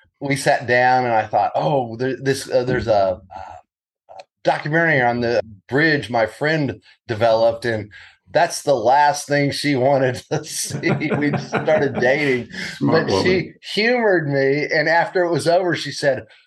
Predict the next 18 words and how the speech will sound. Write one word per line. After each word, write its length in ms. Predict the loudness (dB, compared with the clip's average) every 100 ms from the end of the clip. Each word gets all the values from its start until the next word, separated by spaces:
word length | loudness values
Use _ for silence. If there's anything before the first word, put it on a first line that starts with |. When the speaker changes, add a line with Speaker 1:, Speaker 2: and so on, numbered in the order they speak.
| _ _ -4
Speaker 1:
"I 100 | -2
really 380 | 0 -2 0 2
enjoyed 440 | 2 2 0 2
that. 220 | 2 4
I 100 | 2
wasn't, 380 | 2 0 0 0 0
I 100 | 0
wasn't 340 | 0 0 -2 -4
expecting 680 | -6 -2 0 0 -4 -6 -2
to." 280 | -2 -2 -4 -14 -8 -2
And 160 | 2
it 260 | 2 0 -2
really 400 | -2 0 0 2
is. 220 | 0 0
It's 180 | -2 2
a 260 | 4 2 0
engineering 580 | -2 -2 -2 0 0
marvel. 600 | 2 2 2 2 0 -2